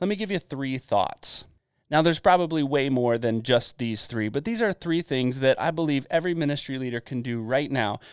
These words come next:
to help foster this type of healthy community, even in a time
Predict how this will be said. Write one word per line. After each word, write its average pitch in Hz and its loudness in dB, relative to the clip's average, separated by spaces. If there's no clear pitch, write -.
to 156 -2
help 151 0
foster 165 -2
this 139 -2
type 139 -2
of 110 -6
healthy 151 -4
community, 127 -6
even 202 -6
in 175 0
a 143 -2
time 113 -4